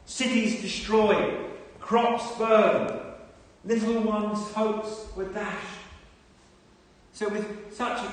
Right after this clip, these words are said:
exquisite pain and sense of oppression, then to see the oppressor cast down is to see justice meted out.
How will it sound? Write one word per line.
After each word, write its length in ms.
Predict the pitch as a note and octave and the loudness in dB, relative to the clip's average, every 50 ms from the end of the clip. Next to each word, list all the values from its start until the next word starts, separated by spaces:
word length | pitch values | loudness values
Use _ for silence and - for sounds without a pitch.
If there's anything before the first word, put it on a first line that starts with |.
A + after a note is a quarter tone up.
| - - - | -10 -6 -4
exquisite 800 | F#3 - - - - - A#3 A#3+ G#3+ G#3 G#3 - - - - - | -4 -4 -4 -6 -8 -6 -6 -6 -4 -4 -4 -4 -4 -6 -6 -2
pain 580 | G#3+ A3+ A3+ A3 G#3 F#3+ - - - - - - - | 0 0 2 2 2 2 0 -2 -4 -8 -10 -10 -12
and 120 | E3+ E3+ | -12 -12
sense 380 | - - A3+ A3 G#3+ G#3+ G#3+ - | -8 -4 -2 -2 -2 -2 -4 -4
of 60 | G3 G3 F#3+ | -4 -4 -4
oppression, 500 | F#3+ - - A3+ A3 G#3 - - - - F3 - - - - - - - - _ _ _ _ _ _ _ _ _ _ _ _ _ _ _ _ _ _ _ _ _ _ _ _ | -4 -4 -4 -4 -4 -4 -4 -6 -8 -10 -12 -14 -16 -18 -20 -20 -20 -20 -20 _ _ _ _ _ _ _ _ _ _ _ _ _ _ _ _ _ _ _ _ _ _ _ _
then 220 | C#3 F3 G#3 G#3+ G3+ | -4 -2 -2 -2 -2
to 80 | - | -4
see 400 | - - G3+ G3 F3+ F3 F3+ F3+ | -4 -2 -2 -2 -2 0 -2 -2
the 80 | F3+ F3 | -2 -2
oppressor 520 | - - A3+ A3 G#3+ - - - - - - - - - - - - | -4 -4 -4 -2 -2 -4 -2 -2 -2 -2 -4 -6 -8 -12 -14 -12 -8
cast 380 | F3 E3 D#3+ D#3+ E3 - - | -6 -6 -6 -6 -6 -6 -4
down 540 | F#3+ F#3+ F#3 F#3 C3+ B2+ B2+ B2+ B2+ C3+ - - - - | -2 -2 0 -2 -2 -4 -4 -6 -8 -10 -12 -14 -14 -14
is 200 | - - C#3+ D#3+ | -12 -12 -12 -10
to 60 | F3 | -10
see 380 | E3 D#3+ D#3+ D#3+ D#3 - - - | -10 -10 -10 -10 -10 -10 -10 -8
justice 800 | E3 F3 F3 F3+ F3 - - D3 D3 D3 D3 - - - - - - - - - - - | -6 -4 -4 -4 -6 -6 -8 -10 -10 -10 -10 -10 -12 -14 -16 -18 -20 -20 -20 -20 -14 -12
meted 400 | C#3+ D3 D3 D3 D3 C#3+ C#3 D#3+ | -10 -8 -6 -6 -6 -6 -6 -4
out. 440 | F3 - A2 G#2 - - - - | -4 -4 -4 -6 -8 -10 -12 -14